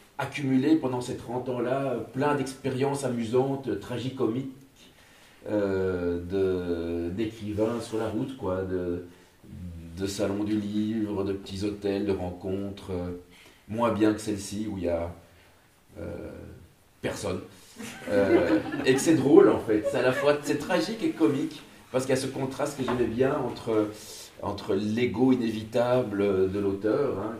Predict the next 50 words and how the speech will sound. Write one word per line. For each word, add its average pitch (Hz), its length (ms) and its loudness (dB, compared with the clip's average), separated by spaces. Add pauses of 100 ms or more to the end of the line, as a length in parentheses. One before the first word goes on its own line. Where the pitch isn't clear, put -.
qui 92 120 -12
se 101 120 -12
prend 98 240 -10
toujours 101 340 -6
un 98 40 -6
peu 104 180 0
pour 104 160 -8
Chateaubriand, 101 640 -2 (440)
et 107 120 2
puis, 123 420 2
euh, 104 180 4 (520)
et 107 120 4
puis 127 220 0
la 120 120 6
réalité 123 560 2
d'un 120 120 2
salon 110 300 0
du 107 80 0
livre 113 440 0
où 101 120 -4
on 104 120 -2
est, 110 240 2
euh, 95 300 -2 (540)
où 98 100 -8
on 95 220 -4
est 95 140 -2 (480)
quarante 113 500 -2
à 101 60 0
une 98 140 -2
table 98 360 2
et 92 40 -4
personne 90 440 -6
ne 92 80 -6
s'arrête - 680 -8
jamais, 92 460 -2
on 95 80 -2
est 87 120 -8
tout 104 100 -10
seul 107 220 0
dans 101 100 0
une 90 80 -4
petite 87 260 -12
ville 92 200 -6
de - 80 -2
province 95 500 -6
en 90 80 -8
France 92 400 -8
où 98 40 -8
il 85 100 -6
pleut. 92 340 -4